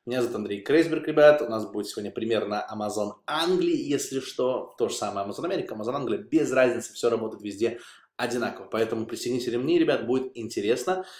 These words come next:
А, я продаю на Amazon и на eBay с две тысячи тринадцатого года, уже порядком десяти лет, одиннадцать лет почти уже, да. Вот, обучаю людей торговле на Amazon, как зарабатывать, а, помогаю становиться успешными, занимаюсь обучением. Также, если вам интересно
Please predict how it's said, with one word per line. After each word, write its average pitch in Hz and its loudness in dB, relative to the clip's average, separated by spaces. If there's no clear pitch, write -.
А, 113 2
я 135 6
продаю 127 2
на 117 4
Amazon 113 2
и 110 0
на 107 -2
eBay 113 6
с - -4
две 113 -4
тысячи - -6
тринадцатого 104 -4
года, 139 2
уже 113 2
порядком 110 -2
десяти 104 -8
лет, 131 -2
одиннадцать 107 -8
лет 151 -2
почти 113 -4
уже, 98 -6
да. 123 -4
Вот, 104 -2
обучаю 117 2
людей 107 2
торговле 107 -2
на 104 -2
Amazon, 120 -2
как 104 -6
зарабатывать, 131 0
а, 104 -8
помогаю 104 -2
становиться 104 -8
успешными, 123 -2
занимаюсь 104 -10
обучением. 139 -8
Также, - -10
если - -8
вам 101 -4
интересно 117 0